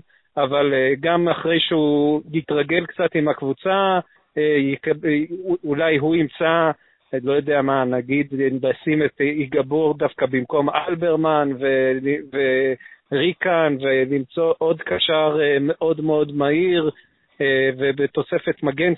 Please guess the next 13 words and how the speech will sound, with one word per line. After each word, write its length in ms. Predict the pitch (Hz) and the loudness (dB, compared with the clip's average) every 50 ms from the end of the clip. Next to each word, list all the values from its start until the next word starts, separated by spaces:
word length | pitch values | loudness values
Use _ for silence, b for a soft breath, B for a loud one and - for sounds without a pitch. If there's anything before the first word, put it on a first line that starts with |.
| - | -2
שמאלי 440 | - 147 143 139 151 175 196 214 202 185 | -4 -2 -2 0 0 0 0 0 2 0
שאולי, 1400 | - - 180 170 165 160 160 156 156 156 151 151 151 151 151 147 151 151 151 151 156 151 151 151 147 143 151 | 0 0 0 0 2 2 2 2 2 2 2 2 2 2 2 2 2 2 2 2 2 2 2 2 2 2 2
אה, 160 | 147 147 143 139 | 0 0 0 -2
ואז 320 | 143 160 185 226 226 196 170 | -2 -2 0 0 0 -2 -2
אולי 440 | 160 156 165 165 160 160 156 151 | -4 -2 0 0 2 2 0 0
באמת 340 | 147 147 147 143 147 156 156 - - | -2 -2 -2 0 0 0 -2 -2 -4
נזכה 400 | 143 143 139 - - - 160 147 | -6 -6 -6 -10 -6 -2 -2 0
לראות 300 | 147 143 139 147 156 151 | 0 0 0 0 -2 -2
כדורגל 560 | - - 151 139 139 139 143 143 143 151 151 147 139 b b b b b b b b _ | -2 -4 -2 0 0 0 0 0 0 0 -2 -2 -2 b b b b b b b b _
יותר 340 | 151 147 - - 165 156 156 | -2 -2 -2 0 0 2 2
התקפי, 720 | 156 - - - 151 - - - 262 254 233 220 202 185 | 0 -2 0 -4 -4 -4 -2 -4 -2 0 0 2 2 0
אבל, 380 | 156 135 143 147 139 139 143 143 | 0 0 0 0 0 2 2 2
אה, 680 | 143 139 143 143 143 143 143 143 143 143 143 143 143 143 | 2 2 2 2 2 2 2 2 2 2 2 0 0 -2